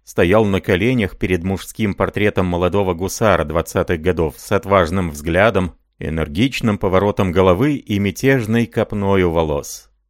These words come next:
"Поди-ка сюда, Вовка", не меняя позы и не оборачиваясь, окликнул Арканцев. "Гляди, настоящий Кипренский! Тут уже никаких сомнений. Это горячая живопись".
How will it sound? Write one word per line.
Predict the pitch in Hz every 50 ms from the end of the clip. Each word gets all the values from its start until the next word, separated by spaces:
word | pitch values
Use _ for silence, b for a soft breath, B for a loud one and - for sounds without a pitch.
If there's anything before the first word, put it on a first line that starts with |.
| _
"Поди-ка | _ - 90 82 76 82 120 180 185 - - - 123
сюда, | 113 - - 120 113 95 92 107 117 113 107
Вовка", | 98 78 78 92 117 123 113 - - 110 104 95 85 76 71 - _ _ _ _ _
не | - 92 90
меняя | 90 85 85 82 80 78
позы | 76 - - 101 107 107 82 90 95
и | - - - 87
не | 87 85 82
оборачиваясь, | 82 80 80 85 90 107 113 - - 95 92 90 80 - -
окликнул | - 87 - 95 95 95 - - 98 87
Арканцев. | 90 85 - - 101 87 76 - - 80 - - _ _ _ _ _ _ _ _ -
"Гляди, | 82 78 73 73 67 65 82 - 107 110 98 87 73 - - _ _ _ _
настоящий | _ 76 71 - - - 73 69 76 90 101 107 92 - - - 98 95 85
Кипренский! | - - 101 92 - 92 92 101 123 131 127 120 - - - - 92 73 - - - _ _ _ _ _ _ _
Тут | _ 101 110 135 139 - 131
уже | 123 117 101 90 113 123
никаких | 127 127 123 - 104 85 - 110 107 98 -
сомнений. | - - 85 80 80 82 80 73 71 71 73 - - _ _
Это | - 98 107 - - - - 113
горячая | 95 92 101 98 92 98 113 113 - - 117 110 104 101 95
живопись". | 78 76 87 120 143 127 120 113 - - 104 90 80 - - - -